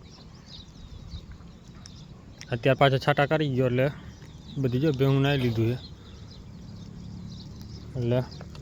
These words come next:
બગાડી ગયો પાછો. જો હિંગડા હાલવાનું કરે પાછા.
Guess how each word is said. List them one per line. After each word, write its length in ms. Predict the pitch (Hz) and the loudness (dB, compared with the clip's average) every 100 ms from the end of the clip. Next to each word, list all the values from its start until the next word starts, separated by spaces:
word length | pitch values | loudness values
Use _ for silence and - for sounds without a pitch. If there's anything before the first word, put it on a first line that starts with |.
| - - | -14 4
બગાડી 340 | 170 175 170 123 | 8 10 10 8
ગયો 200 | 107 113 | 4 4
પાછો. 300 | 117 - 175 - - - - - - - - - - - - - - - - - - - - - - - - - - - - - - 110 | 4 2 0 2 2 2 -2 -12 -12 -12 -14 -14 -14 -14 -14 -14 -14 -14 -14 -14 -12 -12 -14 -16 -14 -14 -14 -14 -16 -16 -16 -10 -2 0
જો 160 | 123 - - - - - - - - - - - - - | 0 -2 -10 -16 -16 -16 -16 -16 -16 -16 -16 -16 -16 0
હિંગડા 320 | 127 131 120 | 4 6 4
હાલવાનું 460 | 120 135 127 123 120 | 4 2 0 0 0
કરે 180 | 131 127 | 0 0
પાછા. 280 | 120 113 | 0 -4